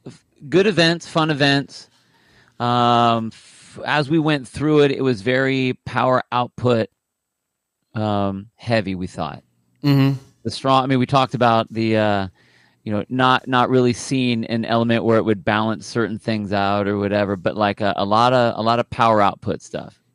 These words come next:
Speaker 2: Yeah.
Speaker 1: High power output.
Speaker 2: High power, s-, heavy,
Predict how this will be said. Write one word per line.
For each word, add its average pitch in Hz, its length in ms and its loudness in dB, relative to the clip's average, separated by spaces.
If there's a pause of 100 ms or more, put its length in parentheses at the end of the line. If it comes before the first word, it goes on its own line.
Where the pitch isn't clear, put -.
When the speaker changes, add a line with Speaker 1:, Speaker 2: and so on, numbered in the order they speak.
(120)
Speaker 2:
Yeah. 117 180 -2
Speaker 1:
High 127 80 4
power 92 320 -2
output. 78 340 -8 (680)
Speaker 2:
High 190 180 2
power, 180 600 2
s-, - 120 -12
heavy, 156 540 2